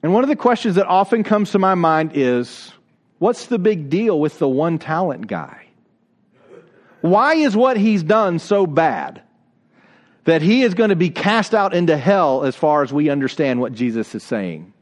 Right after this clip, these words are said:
I mean, he didn't steal it. He didn't give back less. He gave back what was given. Not great if you're an investor and you're looking for a return on investment. But really, what's the big deal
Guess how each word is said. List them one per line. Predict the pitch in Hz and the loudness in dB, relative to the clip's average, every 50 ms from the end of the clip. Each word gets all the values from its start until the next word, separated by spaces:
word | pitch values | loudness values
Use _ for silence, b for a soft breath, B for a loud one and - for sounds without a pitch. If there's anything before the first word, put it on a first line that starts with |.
| _ _ _ _ B B B B B B B | _ _ _ _ B B B B B B B
I | B 208 226 | B 0 2
mean, | 226 226 226 226 190 | 2 2 2 2 2
he | 208 254 262 | 2 2 2
didn't | 202 240 208 151 165 160 - | 2 2 0 0 -2 -8 -10
steal | - - - - 175 269 311 214 | -14 -6 -2 0 0 2 2 0
it. | 165 - - - - _ _ _ _ _ _ _ _ _ b b b b b b | 0 -2 -4 -8 -20 _ _ _ _ _ _ _ _ _ b b b b b b
He | 226 269 294 | 2 2 4
didn't | 277 254 190 180 | 2 2 0 0
give | 160 170 214 190 | 2 2 2 2
back | 160 185 175 165 - | 2 2 0 2 2
less. | 151 147 151 196 277 285 208 190 - - - - | 2 2 4 4 4 2 2 0 -2 -4 -4 -2
He | 208 196 | 0 2
gave | 165 214 214 196 170 139 113 | 2 4 2 2 0 -2 -2
back | - 170 196 247 277 - | 0 2 2 2 0 0
what | - 214 220 196 | 0 0 2 2
was | 196 175 135 | 0 0 0
given. | 127 175 277 339 277 196 170 160 170 | 2 2 2 2 2 0 0 0 0
Not | 190 214 262 240 180 139 | 2 2 2 0 -2 -2
great | 131 156 170 233 302 339 262 214 | 0 2 2 2 2 0 -2 -2
if | - 185 180 - 220 | -2 -2 -2 0 2
you're | 220 214 208 | 2 2 2
an | 185 175 | 2 0
investor | 165 143 139 220 294 269 - - 208 | 0 2 2 2 0 0 -2 -4 -4
and | - 170 170 175 | -2 0 0 2
you're | 175 175 | 2 2
looking | 180 202 - 220 190 | 2 2 0 0 -2
for | - - 202 190 | 0 0 2 2
a | |
return | 175 165 160 - - 254 233 214 | 2 0 0 -2 -2 0 0 2
on | 202 190 175 | 2 0 0
investment. | 165 160 156 240 302 - - 196 190 190 185 B B B B B B | -2 0 0 0 0 0 0 0 -2 -2 -2 B B B B B B
But | 247 262 233 240 | 0 2 2 2
really, | 254 359 359 294 240 240 220 - B B B | 2 2 4 4 2 0 0 -4 B B B
what's | 254 339 311 - - | 0 0 0 0 -4
the | - 311 233 | -2 0 2
big | 196 262 254 185 170 | 2 2 2 2 2
deal | 151 220 294 359 311 247 190 185 208 226 220 - - | 2 2 2 4 4 2 2 2 0 -2 -6 -10 -20